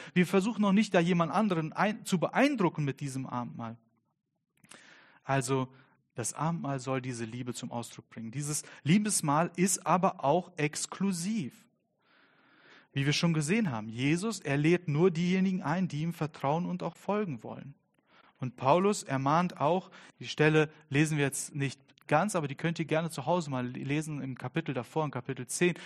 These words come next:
spricht er davon, dass das Abendmahl in Konkurrenz steht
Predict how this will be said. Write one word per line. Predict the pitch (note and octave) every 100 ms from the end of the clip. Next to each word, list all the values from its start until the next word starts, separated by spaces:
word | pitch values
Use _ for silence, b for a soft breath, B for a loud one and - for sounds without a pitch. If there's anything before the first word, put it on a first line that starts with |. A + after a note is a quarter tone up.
| B
spricht | - - F3+ E3+
er |
davon, | C#3 A#2+ - D#3 F#3 B
dass | - C3+
das | D#3 C3 -
Abendmahl | E3 G#3+ G#3+ C#3+ D#3+ F3+
in | F3+ F#3+
Konkurrenz | F3+ - C#3+ E3 C4 B3+
steht | - - C3+ C3